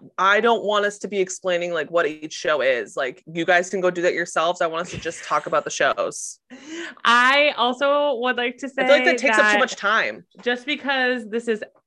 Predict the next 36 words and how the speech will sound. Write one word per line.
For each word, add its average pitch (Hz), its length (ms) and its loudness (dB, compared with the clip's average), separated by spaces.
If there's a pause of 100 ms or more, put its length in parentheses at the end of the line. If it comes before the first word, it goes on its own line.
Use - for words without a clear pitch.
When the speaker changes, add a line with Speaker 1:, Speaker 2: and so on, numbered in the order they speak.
(160)
Speaker 2:
a-, 185 320 2
this 233 220 4
is 254 200 0
just - 300 -4
my 480 140 4
opinion. 285 1300 -2 (160)
If 208 180 -4
just 262 320 0
<laughs> - 0 -
because 330 320 0
it 269 100 -6
is 226 140 0
my 165 380 -2
opinion 359 500 -4
and 370 140 -6
my 381 180 -4
sister's 381 380 -6
opinion 302 420 -8
does 294 160 -4
not 262 220 0
mean 262 400 0
that 214 400 0
you 196 260 -6
have 214 200 -2
to 233 80 2
agree 185 260 0
with 185 160 -4
it. 180 260 -2
And 240 80 -6
it 247 80 -6
doesn't 302 240 -6
mean 269 200 -6
that 226 260 -2 (580)
because 226 320 0
we 226 260 -4 (120)
loathe 190 720 2